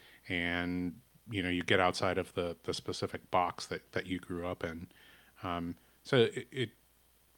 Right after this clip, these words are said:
very reminiscent of that. I, I would maybe, you know, only say that there's maybe other ways to do that, right? Like, if you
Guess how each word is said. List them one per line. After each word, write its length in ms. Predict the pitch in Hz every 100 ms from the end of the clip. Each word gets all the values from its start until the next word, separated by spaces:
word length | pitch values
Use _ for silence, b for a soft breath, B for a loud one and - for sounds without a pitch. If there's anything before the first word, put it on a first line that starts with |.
| -
very 180 | 160
reminiscent 500 | 113 113 110 110 120
of 80 | 107
that. 220 | 110 110
I, 160 | 113 113 - - - -
I 120 | 131
would 220 | 120 117
maybe, 720 | 120 117 113 110 107 107 101 -
you 140 | 127
know, 140 | 104 104
only 220 | 107 107
say 240 | - 107
that 180 | 101 101
there's 280 | 113 107 92
maybe 260 | 113 120 127
other 180 | 143
ways 240 | 135 135 127
to 100 | 117
do 160 | 117 123
that, 180 | 90
right? 200 | 95 101 110
Like, 180 | 107
if 100 | 110
you 240 | 113 104